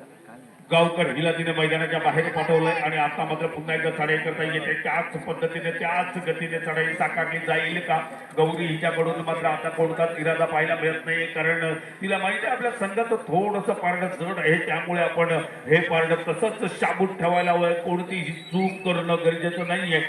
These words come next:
आणि त्या पद्धतीने तिच्या माध्यमातून आपल्याला खेळ पाहायला मिळतोय. खेळाला थोडंसं शांत केलं जातंय, स्लो केलं जातंय. आणि थर्ड रेड सामना संपण्यासाठी शेवटची दोनच मिनिटे शिल्लक असताना थर्ड रेड घेऊन येताना पाहायला मिळेल. ही चढाई म्हणतो सुंदर चढाई,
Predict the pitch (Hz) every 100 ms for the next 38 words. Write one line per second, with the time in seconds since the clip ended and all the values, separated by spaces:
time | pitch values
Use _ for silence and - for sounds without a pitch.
0 | - - 160 165 165 160 160 165 170 165
1 | 170 165 160 151 147 165 160 160 151 156
2 | 156 156 - 160 156 156 156 151 151 156
3 | 147 143 - - - 240 269 277 233 240
4 | 240 233 - 233 226 220 226 - 196 185
5 | 180 180 175 - 185 180 180 165 156 151
6 | 147 139 123 - - - - - - -
7 | - 349 - - - - - - 403 -
8 | - 302 - - - 311 - - 160 175
9 | 180 180 170 175 180 180 180 180 175 170
10 | 165 160 147 - - - 539 554 539 -
11 | - - - - - - - 170 175 180
12 | 175 175 175 175 175 - 175 175 185 180
13 | 185 196 196 226 277 269 262 285 302 277
14 | 294 294 294 262 285 285 247 262 247 -
15 | 247 247 240 233 233 208 233 208 240 240
16 | 226 226 240 226 233 240 - 233